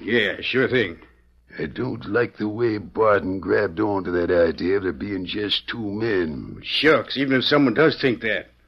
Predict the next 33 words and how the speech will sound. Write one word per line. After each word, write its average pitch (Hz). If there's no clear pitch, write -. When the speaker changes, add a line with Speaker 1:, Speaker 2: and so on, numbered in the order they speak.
Speaker 1:
spite 127
of 113
all 123
the 110
noise 120
last 104
night, 98
they'd 110
have 113
no 120
cause 120
to 101
suspect -
us. 160
Speaker 2:
Doggone 160
it, 135
I 113
don't 107
know. 85
I 101
ain't 110
sure 104
we've 101
covered 90
every 87
angle. 69
Speaker 1:
You're 110
worried. 98
Needn't 104
try 123
to 104
deny 117
it. -